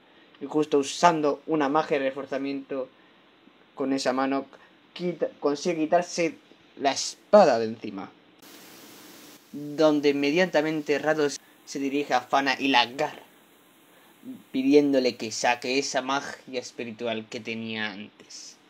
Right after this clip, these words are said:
Claro, Fana se queda as-, asombrada, no sabe qué magia es. Pero Rattles no se viene con chiquitas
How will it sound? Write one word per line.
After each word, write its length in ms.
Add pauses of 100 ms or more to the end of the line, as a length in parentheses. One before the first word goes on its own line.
(380)
Claro, 340
Fana 220
se 160
queda 160
as-, 240
asombrada, 440
no 240
sabe 360
qué 140
magia 720
es. 260 (560)
Pero 180
Rattles 500 (440)
no 360 (200)
se 160
viene 180
con 160
chiquitas 600